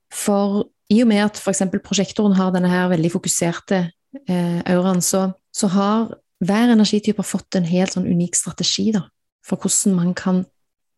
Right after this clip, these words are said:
bruke, ta denne her auraen i bruk på en god måte. For i og med at prosjektoren har en så, liksom, fokusert og penetrerende energi,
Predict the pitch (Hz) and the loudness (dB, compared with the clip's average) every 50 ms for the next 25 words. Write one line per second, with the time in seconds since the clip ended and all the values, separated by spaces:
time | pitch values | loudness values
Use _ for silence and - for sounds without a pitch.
0 | _ _ _ _ - 202 196 196 190 180 175 170 160 - - - - - - - | _ _ _ _ 2 4 4 4 4 2 2 -2 -4 -6 -8 -10 -10 -6 -4 -4
1 | 196 202 196 190 185 180 185 - - 185 180 180 180 190 190 196 196 - - - | -2 0 0 2 2 0 0 -2 -2 -2 -2 0 -2 -2 -2 -4 -6 -6 -4 -4
2 | 196 202 208 226 214 220 - - - 180 180 175 175 170 175 175 170 - - - | -2 0 0 0 0 -2 -6 -6 -4 -4 -2 -2 -2 -2 -2 -4 -4 -6 -8 -8
3 | 180 - _ _ _ _ _ - - - - - - - - - 202 208 202 202 | -10 -10 _ _ _ _ _ -20 -20 -20 -20 -20 -14 -6 0 2 2 4 4 2
4 | 196 196 - - 180 - 185 - - - 208 202 190 175 185 180 180 190 185 - | 2 0 -2 -4 -4 -4 -4 -6 -4 -2 -2 0 0 0 0 -2 -2 -2 -2 -4
5 | - - - 185 185 180 190 196 196 226 - _ _ _ - - - - 175 - | -4 -2 -2 -2 0 0 0 0 -2 -4 -10 _ _ _ -20 -14 -12 -12 -12 -12
6 | - - 214 - - 196 - - - - 190 190 196 196 - - - - 190 - | -8 -6 -6 -4 -2 -2 -4 -2 -2 0 0 0 -2 -4 -6 -10 -10 -10 -10 -10
7 | _ _ _ _ - - 196 190 190 - - - - 202 190 202 208 214 196 190 | _ _ _ _ -6 -2 0 0 0 -2 -4 -4 0 2 2 4 4 2 2 2
8 | 185 185 175 - 226 254 262 254 - | 2 0 0 0 2 0 0 0 -4